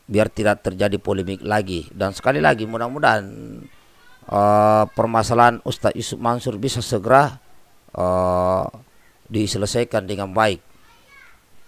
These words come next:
Karena ada juga informasi katanya ada juga karyawan yang tidak diga-, yang belum digaji kah itu selama berapa, dua puluh bulan kah?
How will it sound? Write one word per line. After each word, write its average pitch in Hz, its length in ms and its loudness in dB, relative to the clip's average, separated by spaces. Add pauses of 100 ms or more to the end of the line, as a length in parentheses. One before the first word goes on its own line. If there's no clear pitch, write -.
(480)
Karena 107 180 -2
ada 113 160 4
juga 127 160 2
informasi 117 720 -2
katanya 113 480 -4
ada 104 140 -2
juga 104 180 -2
karyawan 98 560 -2
yang 92 160 -6
tidak 87 240 -4
diga-, 92 400 -6
yang 92 240 -4
belum 90 240 -6
digaji 95 480 -4
kah 110 140 -4
itu 101 100 -12
selama 92 400 -6
berapa, 95 320 0
dua 87 160 -6
puluh 95 240 -8
bulan 110 320 -2
kah? 85 300 -6